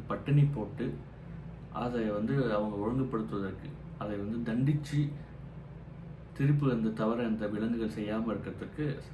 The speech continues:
சபரத்து தாப்பா என்று சொல்வார்கள். அந்த நிலையை, அந்த ஒரு வகையான வந்து அந்த பனிஷ்மெண்ட்டுக்கு இந்த பெயரை சொல்லும் அழைப்பார்கள்.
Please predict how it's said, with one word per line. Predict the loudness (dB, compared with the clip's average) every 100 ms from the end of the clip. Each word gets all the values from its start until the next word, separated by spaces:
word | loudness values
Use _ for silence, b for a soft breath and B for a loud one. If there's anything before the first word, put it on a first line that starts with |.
| -14 -12 -6
சபரத்து | 0 0 0 -2 -4 -4 -8 -12 -12 -6 0
தாப்பா | 2 2 0 0 0
என்று | -4 -6
சொல்வார்கள். | -6 -6 -6 -8 -8 -10 B B B B -12 -14 -14 -12 -12 -14 -14 -14 -14 -10 -6
அந்த | -2 2
நிலையை, | 4 4 4 2 -2
அந்த | -2 0 2 2 0 -4 -6 -8 -8
ஒரு | -6 -6
வகையான | -4 0 0 0
வந்து | 0 0 -2 -4
அந்த | -6 -6
பனிஷ்மெண்ட்டுக்கு | -2 -2 -2 -4 -4 -4
இந்த | -2 0 0
பெயரை | -2 -4 -4
சொல்லும் | -6 -4 -2 0
அழைப்பார்கள். | -2 -6 -10 -10 -10